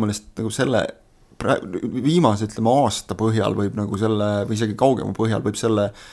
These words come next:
selle hirmu vaikselt juba maha kriipsutada, et ei pea olema üks mees,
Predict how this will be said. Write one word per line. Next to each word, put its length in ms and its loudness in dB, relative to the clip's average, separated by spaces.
selle 160 2
hirmu 380 6
vaikselt 480 2
juba 160 0
maha 240 4
kriipsutada, 640 0
et 160 -6
ei 80 6
pea 160 10
olema 240 6
üks 320 2
mees, 380 -2